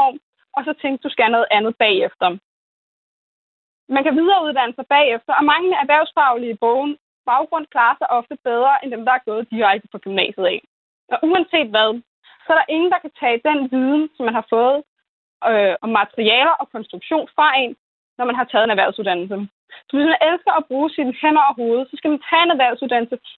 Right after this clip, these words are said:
for det er ikke en dårlig uddannelse, og du er ikke dum, fordi du tager en erhvervsuddannelse. Du er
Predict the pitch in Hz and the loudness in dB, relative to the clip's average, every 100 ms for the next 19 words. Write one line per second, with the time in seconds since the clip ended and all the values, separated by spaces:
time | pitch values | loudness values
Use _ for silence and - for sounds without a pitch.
0 | - 240 285 339 349 294 262 330 285 269 | -4 0 2 2 0 2 2 2 -2 -6
1 | 269 247 247 - 240 254 294 _ 269 226 | -2 -2 -4 -10 -6 -2 -2 _ -4 -4
2 | - 240 202 208 196 180 185 175 175 185 | -6 -8 -6 -2 0 0 0 -2 -2 -6
3 | 185 175 196 196 _ - 320 | -8 -8 -10 -12 _ -6 -4